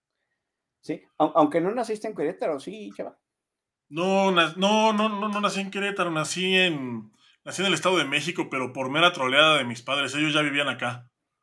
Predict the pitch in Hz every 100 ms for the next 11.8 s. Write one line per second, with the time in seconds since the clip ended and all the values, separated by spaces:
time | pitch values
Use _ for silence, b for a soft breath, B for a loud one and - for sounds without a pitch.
0 | _ _ _ - - 311 - 277 - 247
1 | 240 - 247 247 - 220 - 226 247 196
2 | - 240 175 277 269 269 196 220 180 -
3 | 139 180 220 196 175 190 214 262 - 185
4 | 196 180 143 180 - 196 165 117 131 160
5 | 180 170 - 123 - - - - 160 170
6 | 165 151 160 160 151 151 160 170 156 131
7 | 120 120 127 143 147 156 - 117 110 117
8 | 127 135 127 120 120 107 107 117 - 110
9 | 120 113 _ _ _ _ _ - 110 104
10 | 107 107 110 101 - _ - 117 120 120
11 | 120 120 120 117 117 113 -